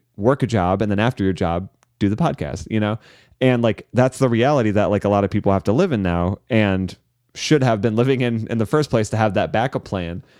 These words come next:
But, like, you know, if you don't have a plan for how to, like, delicately ease out of things or be able to, like, I guess, divorce yourself from these ideas, you know, you get trapped in 'em, and then they feel like just these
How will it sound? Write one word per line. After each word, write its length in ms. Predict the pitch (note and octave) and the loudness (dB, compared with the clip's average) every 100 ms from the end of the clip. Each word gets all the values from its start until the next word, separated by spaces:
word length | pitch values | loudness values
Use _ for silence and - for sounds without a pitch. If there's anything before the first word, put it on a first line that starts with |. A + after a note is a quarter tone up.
| _ - | _ 0
But, 160 | B2+ F2 | 2 2
like, 320 | A#2+ G2+ - _ _ _ _ _ _ - | 0 -2 -8 _ _ _ _ _ _ -2
you 100 | B2 | 2
know, 240 | A#2 G#2+ | 2 2
if 160 | B2 B2 | 0 0
you 100 | B2+ | 0
don't 200 | B2 B2 | 0 0
have 160 | B2+ G#2 | 0 0
a 80 | |
plan 580 | F#2+ - A2+ B2 C3 C3 - | -4 -4 -2 -2 -2 -6 -10
for 440 | - G#2+ G#2 F#2+ - | -6 0 2 0 -2
how 240 | - A2 | 0 0
to, 160 | G#2+ A2 | 0 -2
like, 260 | G2 - - _ _ _ _ - - | -2 -4 -16 _ _ _ _ -10 0
delicately 580 | A#2 B2 - C3+ C3 A#2 | 2 2 0 -2 -2 -2
ease 300 | G2 A2+ G#2+ | -2 -2 2
out 200 | G2 A2+ | 2 2
of 140 | G2 | -2
things 440 | - G2 G2 G2+ F#2+ | -2 -2 -2 -4 -4
or 580 | - G#2 G2+ F#2+ F2+ F2 _ _ _ _ _ - - | 0 2 2 0 -2 -6 _ _ _ _ _ -18 0
be 120 | B2 | 2
able 180 | C3 B2+ | 2 0
to, 140 | B2+ | 0
like, 320 | A2 G2+ - - _ _ - | 0 0 -4 -16 _ _ -4
I 80 | |
guess, 260 | G#2+ A2 G2 | 0 0 -2
divorce 540 | - A2 F2+ A2 B2 | -4 -2 0 0 0
yourself 340 | A#2+ A2 A2 G#2 | -4 -2 -2 -2
from 120 | G2+ | -4
these 200 | G2+ F#2 | -4 -2
ideas, 640 | F2+ F2 C#3 D3 F2+ F2+ - _ _ | -2 0 0 0 -2 -6 -12 _ _
you 100 | A2+ | 0
know, 60 | A#2 | 0
you 160 | A2+ | 2
get 180 | B2 A#2 | 0 -2
trapped 420 | - B2 C#3+ G3+ | 0 0 2 0
in 120 | A2+ F#2 | -2 -2
'em, 180 | F2 - | -4 -2
and 140 | A2+ | -2
then 80 | A2 | 0
they 140 | A2 | 0
feel 240 | - A#2 A2+ | 0 0 2
like 340 | G#2+ F#2+ - - _ _ _ _ _ - | 0 -2 -6 -20 _ _ _ _ _ -12
just 240 | A2 B2 A#2+ | -2 -2 2
these 240 | A#2+ F#2+ | 0 0